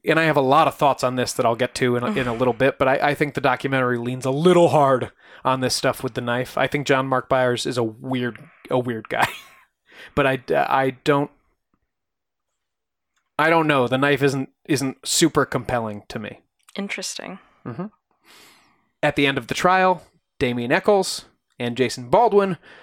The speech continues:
Speaker 1: were both found guilty of three counts of capital murder.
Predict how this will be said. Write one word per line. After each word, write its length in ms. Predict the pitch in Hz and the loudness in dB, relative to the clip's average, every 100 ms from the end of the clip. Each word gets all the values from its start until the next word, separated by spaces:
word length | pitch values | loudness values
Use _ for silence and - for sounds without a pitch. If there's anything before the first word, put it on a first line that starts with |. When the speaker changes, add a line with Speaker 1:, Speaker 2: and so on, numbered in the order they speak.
| - _ | -20 _
Speaker 1:
were 140 | 147 | -2
both 260 | 135 147 143 | 2 0 0
found 340 | 151 151 147 | 0 0 0
guilty 380 | 143 135 143 135 | 0 0 0 0
of 140 | 139 - | 0 -4
three 320 | - 135 135 | -8 -6 -4
counts 320 | - 139 127 | -2 -4 -4
of 120 | 123 | -6
capital 380 | - 123 120 113 | -4 -4 -4 -6
murder. 400 | 135 190 190 | -2 0 0